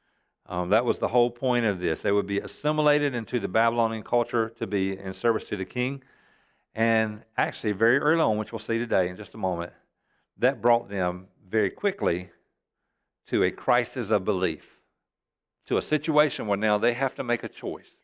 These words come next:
Am I gonna stay true to God, or am I gonna compromise in order to maintain peace and my own personal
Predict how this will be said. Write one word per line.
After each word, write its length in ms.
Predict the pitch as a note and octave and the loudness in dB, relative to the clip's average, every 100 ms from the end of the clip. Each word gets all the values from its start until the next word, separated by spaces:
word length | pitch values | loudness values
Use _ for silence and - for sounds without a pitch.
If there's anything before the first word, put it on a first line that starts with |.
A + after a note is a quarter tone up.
| _ _ _ _ _ | _ _ _ _ _
Am 140 | F#2+ F#2+ | -4 -2
I 100 | F#2+ | 0
gonna 300 | G2 F2+ E2+ | -2 -2 -4
stay 260 | - F#2+ | -2 -2
true 540 | - - D3 D#3 D#3+ D3+ _ | -2 -2 2 2 0 -6 _
to 100 | - | -8
God, 460 | B2+ A#2 G2+ F#2+ A#2 _ _ _ _ _ _ _ | 0 2 2 0 -4 _ _ _ _ _ _ _
or 160 | A#2 A2 | 0 2
am 120 | G#2+ | 2
I 100 | G#2 | 0
gonna 440 | G#2 G2+ F#2 F2+ - _ _ | 0 0 0 -2 -8 _ _
compromise 720 | - A#2+ A2+ F#2+ D#2 D#2 - _ _ _ _ _ _ _ - | -2 -2 -2 -2 -2 -6 -14 _ _ _ _ _ _ _ -6
in 100 | G#2 | 0
order 240 | G2+ G2 | 2 0
to 360 | - F2+ F2 G2 _ | 0 -2 -2 -6 _
maintain 680 | G2 G2+ F#2+ G#2 F#2 E2+ E2+ _ - | -8 -6 -6 -4 -4 -6 -10 _ -8
peace 540 | A2 D#2 - - - _ _ | -8 -8 -16 -20 -20 _ _
and 140 | G2+ G2 | -12 -4
my 120 | G2+ | -2
own 240 | G#2+ G2+ | 0 -2
personal 560 | - A#2 - G2+ E2+ | -4 -6 -6 -6 -6